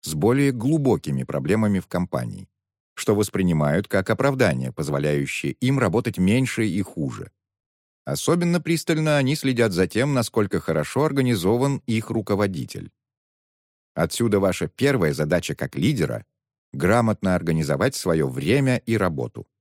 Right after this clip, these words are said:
Вы должны стать примером для команды во всех смыслах этого слова. А что для этого необходимо? Конечно, собранность и самодисциплина. Они позволят вам быть эффективным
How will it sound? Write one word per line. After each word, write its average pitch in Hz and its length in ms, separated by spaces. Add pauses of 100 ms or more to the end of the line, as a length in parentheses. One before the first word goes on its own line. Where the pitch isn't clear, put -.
(580)
Вы 98 140
должны 123 400
стать - 340
примером 113 560
для 87 160
команды 110 460
во 90 140
всех - 400
смыслах 123 640
этого 95 280
слова. 62 440 (500)
А 92 140
что - 280
для 143 280
этого 131 220
необходимо? 117 680 (840)
Конечно, 101 500
собранность 147 840
и 180 120
самодисциплина. 101 1120 (720)
Они 92 220
позволят 104 440
вам 107 200
быть 107 260
эффективным 107 840